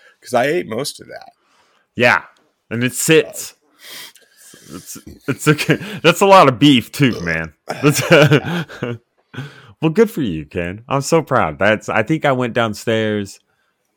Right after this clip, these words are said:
Speaker 2: and I'm fairly sure I heated up some, like,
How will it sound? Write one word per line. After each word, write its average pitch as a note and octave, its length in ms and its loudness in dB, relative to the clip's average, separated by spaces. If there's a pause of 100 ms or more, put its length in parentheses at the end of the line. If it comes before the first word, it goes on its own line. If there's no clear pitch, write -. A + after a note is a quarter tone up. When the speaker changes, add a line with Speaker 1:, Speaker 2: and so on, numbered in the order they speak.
Speaker 2:
and G2+ 120 -4
I'm E2+ 120 -8
fairly A2+ 420 -2
sure F#2 580 -4 (180)
I F2+ 140 -8
heated F2+ 360 -8
up F2 280 -8 (760)
some, D#2+ 640 -10 (640)
like, E2 280 -14